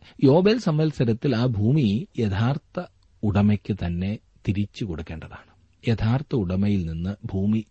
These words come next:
നഷ്ടപ്പെടുന്നതിൽ നിന്നും സംരക്ഷിക്കുന്നതിനുള്ള ദൈവത്തിന്റെ മാർഗം ഇതായിരുന്നു. എത്ര നല്ല മാർഗമില്ലേ? അൻപത് വർഷക്കാലത്തേക്ക് ഭൂമി എടുക്കാം. എന്നാൽ യോബേൽ സംവത്സരത്തിൽ ഭൂമി യഥാർത്ഥ ഉടമസ്ഥനോ അവന്റെ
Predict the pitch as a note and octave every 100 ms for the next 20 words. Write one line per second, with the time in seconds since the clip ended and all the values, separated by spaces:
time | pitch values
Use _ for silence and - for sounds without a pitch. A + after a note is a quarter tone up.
0 | G#2+ F#2 - D3+ - A2 G#2 F#2+ F#2+ F#2+
1 | F#2+ F#2+ G2 - F#2+ G#2+ B2 D#3+ C#3+ B2+
2 | A#2+ G#2+ F#2+ G2 F#2+ F#2+ G#2 A2+ - G#2
3 | F#2+ E2+ E2+ G#2+ A2 F#2 D2+ D2 D2 -
4 | - _ _ _ _ _ - G2+ - F#2+
5 | F2 - _ _ _ _ _ _ - F#2
6 | G2 F#2 D2+ C#2+ E2+ G#2+ A#2+ _ _ A#2+
7 | D#3 F#3+ F3+ B2+ - C#3 C3+ C3 C3+ B2+
8 | G2 G#2+ A#2+ G2 F2+ - F#2 F#2 A2 G#2+
9 | A2 G#2 B2 E3 D3 A#2 A#2 - A2+ A#2+
10 | A#2 G2+ G2 A2+ G2 F2+ G#2 C3+ - A2+
11 | G#2 A2 - G2 G#2 G#2+ G2 G#2 A2 G#2+
12 | A2